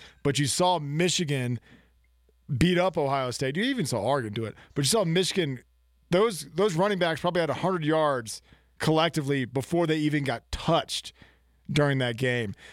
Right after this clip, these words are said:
So you saw Michigan get the push. You see Cincinnati really kind of win the battle in the trenches with, with their, with their line. And Georgia, both sides, I mean,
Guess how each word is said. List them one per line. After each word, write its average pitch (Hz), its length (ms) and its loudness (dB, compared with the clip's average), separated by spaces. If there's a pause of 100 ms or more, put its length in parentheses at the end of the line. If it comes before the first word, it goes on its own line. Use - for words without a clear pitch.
So - 120 2
you 165 80 4
saw 202 200 2
Michigan 170 460 0
get 151 120 0
the 135 80 -2
push. 156 460 0 (260)
You 156 80 2
see 262 200 2
Cincinnati 196 640 0
really 147 240 0
kind 156 160 -2
of 135 80 -2
win 151 160 0
the 143 140 0
battle 143 420 0
in 135 80 -4
the 127 60 -2
trenches 135 500 -2 (360)
with, 139 340 0
with 147 280 -2
their, 208 300 0
with 147 220 -2
their 208 140 2
line. 123 420 -2 (440)
And 135 160 0
Georgia, 151 420 2 (100)
both 147 260 2
sides, 127 420 -2
I 147 60 -4
mean, 127 340 -2